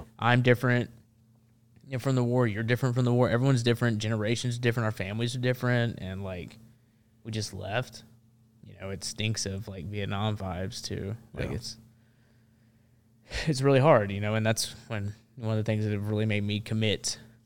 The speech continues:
Speaker 1: to doing things to get better.
Speaker 2: Yeah. Um, as you were wrapping up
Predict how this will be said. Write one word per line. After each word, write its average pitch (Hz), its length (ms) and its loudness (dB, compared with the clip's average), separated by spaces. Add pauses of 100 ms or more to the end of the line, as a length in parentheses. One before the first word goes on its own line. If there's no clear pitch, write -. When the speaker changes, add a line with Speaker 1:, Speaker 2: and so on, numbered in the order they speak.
(140)
Speaker 1:
to 107 100 -6
doing 104 480 -4
things 101 260 -10
to - 40 -14
get 80 120 -4
better. 76 280 -4 (260)
Speaker 2:
Yeah. 64 200 -4 (1040)
Um, 71 440 2 (380)
as 95 360 8
you 98 100 8
were 73 120 8
wrapping 76 460 6
up 69 140 2